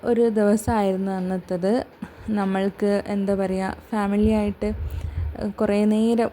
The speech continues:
സമയം ചെലവഴിക്കാൻ പറ്റി. അപ്പോൾ എല്ലാവരും പോകുന്നുണ്ടെങ്കിൽ, ഏ, പറഞ്ഞ കാര്യങ്ങളൊക്കെ ഒന്ന് ശ്രദ്ധിച്ചിട്ട് പോകുക. പിന്നെ ഈ ബോട്ടിങ്ങിനൊക്കെ വേറെ ചാർജ് ഉണ്ട് കേട്ടോ.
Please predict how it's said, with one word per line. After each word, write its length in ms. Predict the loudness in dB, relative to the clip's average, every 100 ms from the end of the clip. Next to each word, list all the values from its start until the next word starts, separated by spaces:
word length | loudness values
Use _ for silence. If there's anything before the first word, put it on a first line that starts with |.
| -6
സമയം 420 | -6 -2 0 2 2
ചെലവഴിക്കാൻ 640 | 2 2 2 0 -2 -4
പറ്റി. 400 | -4 -4 -6 -6 -8 -18 -20 -16 -8
അപ്പോൾ 300 | -6 -2 -2
എല്ലാവരും 600 | 0 0 2 2 2 2
പോകുന്നുണ്ടെങ്കിൽ, 920 | 2 2 4 4 4 2 0 0 0 -2
ഏ, 720 | -4 -10 -20 -12 -6 -4 -4 -2
പറഞ്ഞ 320 | -2 0 -2
കാര്യങ്ങളൊക്കെ 760 | 0 0 0 2 0 0 -2
ഒന്ന് 220 | 0 0
ശ്രദ്ധിച്ചിട്ട് 680 | 0 0 0 0 -2 -2 -4
പോകുക. 460 | -4 -2 -2 -2 -4 -8 -20 -20 -4
പിന്നെ 240 | 2 4 4
ഈ 140 | 2
ബോട്ടിങ്ങിനൊക്കെ 1080 | 4 4 4 2 0 2 2 0 0 0 0
വേറെ 360 | 0 0 0
ചാർജ് 580 | 0 0 -2 0 0 0
ഉണ്ട് 160 | -2 -2
കേട്ടോ. 360 | -4 -2 -4